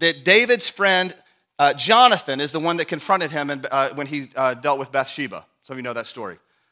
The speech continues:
That wasn't true. Praise the Lord. One of the brothers said, "Hey, you're, you're clearly not awake right now, or there's something wrong with you," 'cause that was Nathan. I,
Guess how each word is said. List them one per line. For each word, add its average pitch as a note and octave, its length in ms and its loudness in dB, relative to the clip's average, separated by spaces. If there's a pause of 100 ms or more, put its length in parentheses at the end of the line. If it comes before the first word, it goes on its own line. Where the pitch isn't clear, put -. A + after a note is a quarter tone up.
(260)
That C4 120 2
wasn't C4+ 260 2
true. C4+ 340 -6 (420)
Praise C#4 300 2
the A#3+ 80 0
Lord. G3+ 300 4
One G#3+ 100 4
of A3 60 4
the G3+ 60 2
brothers G3+ 240 4
said, F3 120 -2
"Hey, E3+ 120 2
you're, F#3 400 2
you're E3+ 180 0
clearly E3+ 380 -2
not C#3+ 160 4
awake C#3+ 260 0
right D#3+ 180 2
now, E3 300 2
or C3+ 80 0
there's B2+ 140 -4
something C3+ 260 -4
wrong D3 240 4
with D#3 160 -4
you," D#3+ 100 -2
'cause C3+ 120 -10
that C3+ 120 2
was A#2 140 -6
Nathan. B2 400 -6 (960)
I, A2+ 80 -8